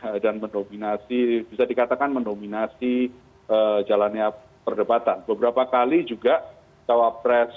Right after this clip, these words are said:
nomor urut dua ini, eh, terlihat memberikan serangan-serangan kepada calon wakil presiden nomor urut satu dan juga calon wakil presiden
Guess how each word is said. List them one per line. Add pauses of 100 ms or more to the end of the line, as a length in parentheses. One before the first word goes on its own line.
(120)
nomor
urut
dua
ini, (400)
eh,
terlihat
memberikan
serangan-serangan
kepada
calon
wakil
presiden
nomor
urut
satu
dan
juga
calon
wakil
presiden